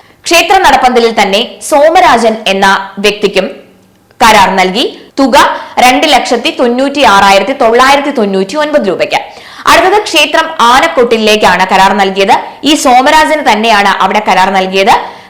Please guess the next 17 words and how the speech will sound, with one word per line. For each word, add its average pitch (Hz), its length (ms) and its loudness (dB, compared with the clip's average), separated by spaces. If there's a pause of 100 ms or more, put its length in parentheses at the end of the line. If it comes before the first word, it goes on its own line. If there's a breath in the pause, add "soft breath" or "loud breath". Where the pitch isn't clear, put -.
കരാർ 226 320 4
തുക 220 120 0 (240)
രണ്ട് 208 260 0
ലക്ഷത്തി 196 380 -4
തൊണ്ണൂറ്റി 202 460 -2
ആറായിരത്തി 180 340 0 (120)
തൊള്ളായിരത്തി 180 500 -2
തൊണ്ണൂറ്റി 175 420 -6
ഒൻപത് 160 280 -8
രൂപ. 139 120 -4 (460 loud breath)
അടുത്തത് 294 340 2
ക്ഷേത്രത്തിലെ 269 520 -2 (120)
പടിഞ്ഞാറേ 254 600 2 (100)
നടപ്പന്തലിലേക്കായിരുന്നു. 226 1080 0 (120)
പക്ഷെ 254 280 -4
അവിടേക്ക് 240 400 0
ലേലം 214 280 2